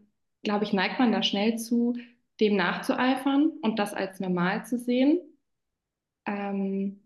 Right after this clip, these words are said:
ja, aber in der Realität ist es, glaub ich, einfach anders. Also ich glaube, wenn man mal so eine kleine Umfrage startet, dann stellt man schnell fest, dass Leute unterschiedliche Sachen sagen, auch i-, abhängig natürlich davon, wie gut man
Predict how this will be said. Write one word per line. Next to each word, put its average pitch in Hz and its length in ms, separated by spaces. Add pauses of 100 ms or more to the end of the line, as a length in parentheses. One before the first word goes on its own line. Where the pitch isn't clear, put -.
(760)
ja, 180 240
aber 185 300
in 196 100
der 190 200
Realität 190 520
ist 208 140
es, - 140
glaub 190 200
ich, 185 140
einfach 185 340
anders. 196 400
Also 175 380 (920)
ich - 140
glaube, 196 220
wenn 202 100
man - 580
mal 190 400
so 196 80
eine 196 140
kleine 196 280
Umfrage 196 380
startet, 214 520 (380)
dann 190 180
stellt 196 220
man 196 160
schnell 196 260
fest, 202 260
dass 185 160
Leute 196 300
unterschiedliche 190 560
Sachen 175 300
sagen, 185 300
auch - 300
i-, - 220
abhängig 196 400
natürlich 180 260
davon, 190 340
wie 185 80
gut 196 180
man 190 220